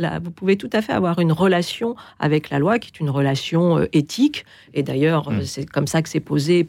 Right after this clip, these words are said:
Speaker 1: même chez, euh, chez Kant, parce que le, le, l'impératif catégorique, il est terriblement intériorisé, euh, chez Kant.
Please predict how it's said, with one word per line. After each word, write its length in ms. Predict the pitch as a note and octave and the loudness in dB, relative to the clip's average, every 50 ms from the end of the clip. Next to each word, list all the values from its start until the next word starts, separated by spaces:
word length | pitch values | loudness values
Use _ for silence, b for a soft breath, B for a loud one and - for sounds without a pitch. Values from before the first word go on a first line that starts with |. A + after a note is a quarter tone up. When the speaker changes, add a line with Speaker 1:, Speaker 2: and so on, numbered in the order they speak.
| - - | -4 -4
Speaker 1:
même 420 | D#3 D3+ D#3+ E3 E3 E3 D3 - - | -2 0 0 2 0 0 0 -2 -4
chez, 420 | B2+ - - - E3 D#3+ D#3 C#3+ | -6 -6 -2 0 2 2 2 2
euh, 140 | B2+ C3+ C#3 B B B B - | 0 -2 -2 B B B B -6
chez 160 | - - C#3 | -2 -2 -2
Kant, 300 | C#3+ - B3 B3+ A3 G3 | 0 0 0 0 0 -2
parce 200 | - - D3 - | -2 -6 -10 -10
que 120 | - - | -8 -10
le, 180 | C3+ B2+ B2+ B2 | -8 -8 -8 -6
le, 160 | C3+ C3+ C3 | -6 -6 -6
l'impératif 600 | - C3 C#3+ D3 - C#3+ C#3+ D3 D3 - F3 D#3 | -4 -4 -4 -4 -2 -2 -2 -2 -2 -4 -4 -4
catégorique, 640 | - D3 C#3+ - D3 D3 C#3+ D#3 D#3 E3+ E3+ - - | -4 -4 -2 -2 -2 0 2 2 2 2 0 -2 -4
il 80 | - - | -6 -6
est 100 | - - _ | -6 -6 _
terriblement 640 | - A3 G#3+ G3+ G3+ G3 E3+ E3+ E3+ E3 E3 E3+ E3+ | 0 2 2 4 2 2 0 0 0 0 0 0 0
intériorisé, 840 | D#3 D3+ D3 - D#3 D3 D3+ D3 D3 C#3 D3 C#3+ C#3+ D#3 D#3+ D#3+ D3 | 0 -2 -2 -2 -2 -2 0 0 0 0 0 0 0 2 2 2 0
euh, 40 | C3+ | 0
chez 180 | B2 - D3 - | -2 -4 -4 -4
Kant. 200 | - - - | -2 -2 -4